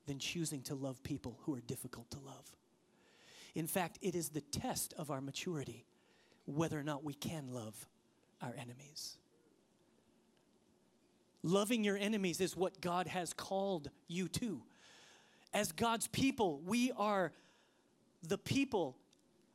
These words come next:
that love in the face of difficulty and danger. And the Holy Spirit works through us and within us to love them.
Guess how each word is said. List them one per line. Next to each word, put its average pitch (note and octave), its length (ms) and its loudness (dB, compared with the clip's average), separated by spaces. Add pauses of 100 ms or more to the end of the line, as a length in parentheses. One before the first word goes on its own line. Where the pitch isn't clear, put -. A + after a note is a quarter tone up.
that G3 220 0
love A3+ 360 4
in G#3 100 0
the F#3+ 100 2
face - 600 0 (200)
of D#3 220 -4
difficulty G#3+ 720 0
and E3 240 -4
danger. G#3+ 560 4 (680)
And G3+ 80 4
the G3 60 6
Holy B3+ 240 4
Spirit B3+ 560 4
works A#3+ 360 4
through C4 300 4
us - 280 2 (300)
and A3 120 4
within A3+ 320 4
us A#3 220 4
to - 180 0
love G#3+ 420 0
them. G3 200 4